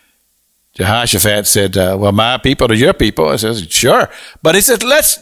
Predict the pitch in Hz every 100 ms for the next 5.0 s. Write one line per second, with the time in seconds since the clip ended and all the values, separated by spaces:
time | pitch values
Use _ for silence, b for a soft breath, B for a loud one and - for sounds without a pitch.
0 | - 277 - 269 269 220 220 240 214 113
1 | - 113 - - - - _ _ _ _
2 | _ _ - 113 104 127 104 - _ b
3 | b b b b b b b b _ 113
4 | 113 98 95 95 92 - 107 214 285 -